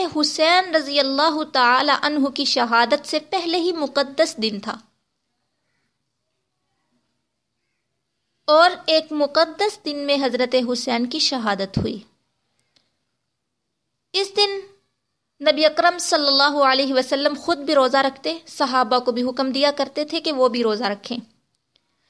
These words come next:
ایک دن صحابہ نے عرض کی، "اللہ کے نبی صلی اللہ علیہ وسلم، یہ دن تو یہودیوں کا بڑا مقدس دن ہے۔" نبی صلی اللہ علیہ وسلم نے ان سے پوچھا کہ کیوں آپ اس دن کو مقدس سمجھتے ہو؟ انہوں نے کہا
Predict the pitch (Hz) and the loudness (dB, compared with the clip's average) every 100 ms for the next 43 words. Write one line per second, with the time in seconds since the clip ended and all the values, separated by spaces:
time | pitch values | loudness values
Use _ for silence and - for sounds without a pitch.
0 | _ _ - 381 381 415 381 330 294 277 | _ _ 0 2 2 -2 2 2 4 4
1 | 339 320 302 320 330 294 262 277 285 277 | 2 2 2 0 0 0 2 0 -2 -4
2 | 302 285 262 262 285 269 262 262 254 269 | -2 -2 0 0 2 2 2 0 0 0
3 | 294 403 - _ _ _ _ _ _ - | 0 -2 -6 _ _ _ _ _ _ -12
4 | 285 392 370 359 339 330 285 285 285 320 | -2 0 2 -2 -2 0 0 0 0 0
5 | 330 285 294 269 294 269 349 - 240 226 | 2 2 0 0 -2 -2 -4 -2 -4 -4
6 | 220 - _ _ _ _ _ _ _ _ | -6 -10 _ _ _ _ _ _ _ _
7 | _ _ _ - 320 349 339 294 277 277 | _ _ _ -6 -4 -2 0 0 2 2
8 | 285 269 269 262 254 277 285 294 269 254 | 4 2 2 0 -2 -4 -4 -2 -2 -2
9 | 262 254 269 254 247 302 302 302 - 339 | -4 -4 -4 -4 -4 -2 -4 -6 -12 -8
10 | 359 339 277 247 - 254 254 262 254 240 | -4 -2 -2 -2 2 0 0 -4 -2 0
11 | 247 226 214 233 233 233 240 233 214 247 | -2 -2 -4 -6 -6 -6 -6 -6 -8 -10
12 | - _ _ _ _ _ _ _ - 359 | -16 _ _ _ _ _ _ _ -10 -2
13 | 381 370 359 311 | 0 2 2 2